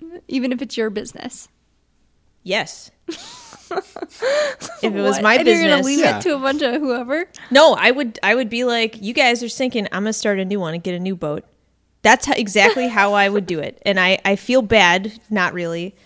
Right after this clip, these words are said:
Speaker 2: saying that, but I do think that that is, actually, I did it once like that, didn't I? And I took you, Chris,
Speaker 3: Yeah.
Speaker 2: my first mate, and I let, I let our other friend.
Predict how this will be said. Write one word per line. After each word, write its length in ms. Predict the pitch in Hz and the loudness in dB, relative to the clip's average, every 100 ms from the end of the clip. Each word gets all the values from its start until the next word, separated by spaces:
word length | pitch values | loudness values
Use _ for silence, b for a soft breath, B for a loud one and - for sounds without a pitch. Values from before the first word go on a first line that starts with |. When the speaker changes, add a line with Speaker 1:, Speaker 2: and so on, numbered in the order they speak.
| b | b
Speaker 2:
saying 340 | - 208 180 | -4 -2 0
that, 340 | 175 160 165 - | -2 -6 -6 -2
but 120 | 202 | 0
I 120 | 185 | 2
do 200 | 185 226 | 0 -6
think 280 | 240 240 226 | -6 -6 -6
that 160 | 214 - | -10 -8
that 200 | 185 185 | -6 -6
is, 180 | 190 - | -10 -6
actually, 360 | - 269 - 381 | -4 -4 -6 -6
I 100 | 349 | -4
did 180 | 339 440 | -2 -2
it 140 | 226 | -2
once 320 | 165 160 - 202 | -4 -10 -10 -12
like 160 | - | -10
that, 260 | 170 165 - | -8 -10 -8
didn't 160 | 262 254 | -6 -4
I? 100 | 165 | -6
And 180 | 185 190 | -6 -6
I 40 | |
took 280 | 202 294 - | -6 -8 -6
you, 260 | 294 185 185 b b b b b _ _ | -6 -6 -8 b b b b b _ _
Chris, 480 | - 202 208 - - | -8 -6 -6 -8 -10
Speaker 3:
Yeah. 260 | - 98 107 | -10 -8 -10
Speaker 2:
my 140 | 127 208 | -8 -8
first 320 | - 262 - | -4 -6 -2
mate, 240 | 247 180 | -2 -2
and 80 | - | -4
I 80 | 180 | -8
let, 240 | 196 214 - _ - | -4 -4 -6 _ -14
I 100 | 147 | -8
let 200 | 208 226 | -4 -2
our 200 | 220 220 | -2 -2
other 200 | 226 196 | -4 -6
friend. 420 | - 175 170 175 | -8 -8 -8 -12